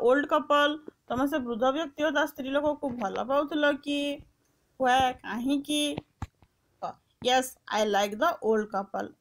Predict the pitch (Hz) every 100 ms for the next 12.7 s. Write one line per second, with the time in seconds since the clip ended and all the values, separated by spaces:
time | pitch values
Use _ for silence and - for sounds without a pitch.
0 | - 240 269 277 247 220 202 269 349 214
1 | 214 185 233 214 202 185 190 214 208 185
2 | 190 294 359 202 190 185 208 226 294 403
3 | 466 - _ _ _ 220 214 214 208 202
4 | 208 523 440 202 202 320 - 240 196 190
5 | 190 202 - - - - 269 285 339 339
6 | 370 359 320 302 349 330 320 403 349 330
7 | 294 262 240 294 339 302 330 320 311 -
8 | 339 392 415 294 247 320 508 - _ _
9 | _ _ _ _ _ _ _ _ _ _
10 | _ _ _ - _ - - 50 _ -
11 | 269 330 339 330 359 370 370 330 311 320
12 | 302 311 320 311 311 294 302